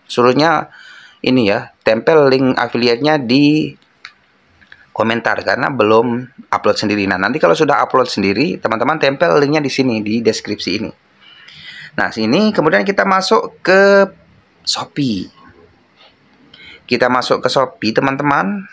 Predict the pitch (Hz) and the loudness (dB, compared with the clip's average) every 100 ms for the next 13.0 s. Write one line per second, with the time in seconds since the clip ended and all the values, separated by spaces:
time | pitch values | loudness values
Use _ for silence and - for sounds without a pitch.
0 | - - 110 110 113 110 113 107 110 - | -14 -8 -4 -2 -2 -2 -6 -4 -2 -2
1 | - 180 190 185 160 156 151 139 117 104 | -2 0 0 0 0 2 0 0 0 -2
2 | 120 151 160 127 104 127 123 107 - 104 | -2 0 0 -2 -2 -4 -2 -4 -2 -2
3 | 131 127 107 98 98 _ _ _ _ _ | 0 -2 -4 -6 -14 _ _ _ _ _
4 | _ _ - 110 113 117 110 - - 120 | _ _ -4 -2 -2 -4 -4 -4 -6 -6
5 | - 104 113 - 127 107 95 - 92 67 | -4 -4 -4 -2 -4 -2 -8 -6 -2 -2
6 | 113 - - - 906 906 906 906 _ 855 | -6 -18 -20 -20 -20 -20 -20 _ _ _
7 | _ _ _ _ _ _ _ _ _ _ | _ _ _ _ _ _ _ _ _ _
8 | _ - _ _ _ _ _ _ - 156 | _ -20 _ _ _ _ _ _ -4 0
9 | 160 160 156 - _ _ _ _ _ _ | 2 2 0 -4 _ _ _ _ _ _
10 | _ _ _ _ _ _ _ _ _ _ | _ _ _ _ _ _ _ _ _ _
11 | - _ _ _ _ _ _ - _ _ | -20 _ _ _ _ _ _ -20 _ _
12 | _ _ _ _ _ _ _ 120 120 - | _ _ _ _ _ _ _ -8 -8 -10